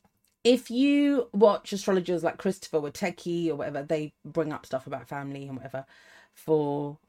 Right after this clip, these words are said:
um, Sag, and I get it. Now, for me personally, fourth house isn't just family. It's the first kind of, if you think about home and family, it's also being comfortable within your own skin. However,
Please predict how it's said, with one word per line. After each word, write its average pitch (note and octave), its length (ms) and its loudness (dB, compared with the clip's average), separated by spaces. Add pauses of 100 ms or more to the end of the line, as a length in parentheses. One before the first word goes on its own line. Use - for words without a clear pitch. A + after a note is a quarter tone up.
(120)
um, C#3+ 480 -4 (240)
Sag, C#3+ 440 -4
and D#3+ 80 0
I E3 80 2
get C#3+ 180 -4
it. - 160 -16 (420)
Now, F3 260 2
for G#3+ 140 2
me B3 160 8
personally, A#3+ 640 2
fourth G3+ 260 2
house F3+ 300 0 (120)
isn't F3 420 2
just - 320 -4
family. D3 560 -6
It's D#3+ 520 -4 (960)
the E3+ 140 -10
first G#3 320 4
kind G#3+ 160 -2
of, G#3 60 -4
if - 80 -8
you G3+ 40 -4
think G3+ 140 -4
about F3+ 220 -6
home F3 420 2
and D#3 160 -2
family, D3 720 -4 (140)
it's F3 180 -4
also D#3+ 160 -4
being E3 220 -2
comfortable D#3+ 500 -8
within D3 240 -6
your D3 180 -8
own D3 140 -6
skin. E3 400 -6 (800)
However, G#3+ 680 4